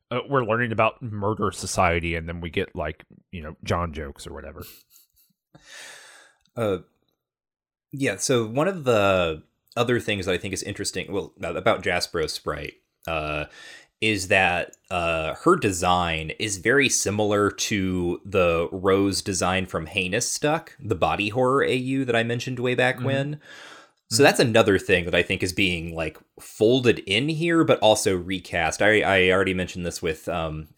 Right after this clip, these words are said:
Speaker 2: I think it was when Gamzee made Tavros sprite with Tavros and Vriska.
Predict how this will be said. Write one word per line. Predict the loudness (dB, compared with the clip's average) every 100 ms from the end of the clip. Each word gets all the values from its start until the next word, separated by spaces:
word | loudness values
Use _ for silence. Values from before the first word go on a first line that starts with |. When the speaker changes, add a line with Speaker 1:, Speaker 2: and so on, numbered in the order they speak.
| -8
Speaker 2:
I |
think | -4 -2
it |
was | -2
when | -2 -2
Gamzee | 0 0 0 -4
made | -4 -2 -4 -6 -8
Tavros | 0 0 0 -2 -2
sprite | -4 -4 -4 -6 -8
with | -10 -2
Tavros | -2 0 -2 -4 -4
and | -4 -4
Vriska. | -4 -4 -6 -8